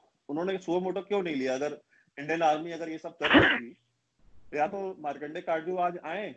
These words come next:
और आकर के कह दे कि नहीं, फला आर्मी चीफ ने मेरे कनपटी पे बंदूक रखी थी कि नहीं, तुम्हें सुओ मोटो नहीं लेना। बता देना आपको किस चीज का डर है। ये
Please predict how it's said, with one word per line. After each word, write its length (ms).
और 140
आकर 180
के 80
कह 180
दे 140
कि 140
नहीं, 440
फला 240
आर्मी 240
चीफ 200
ने 100
मेरे 220
कनपटी 360
पे 80
बंदूक 360
रखी 220
थी 140
कि 80
नहीं, 120
तुम्हें 220
सुओ 200
मोटो 240
नहीं 140
लेना। 260
बता 280
देना 220
आपको 180
किस 200
चीज 180
का 100
डर 200
है। 100
ये 100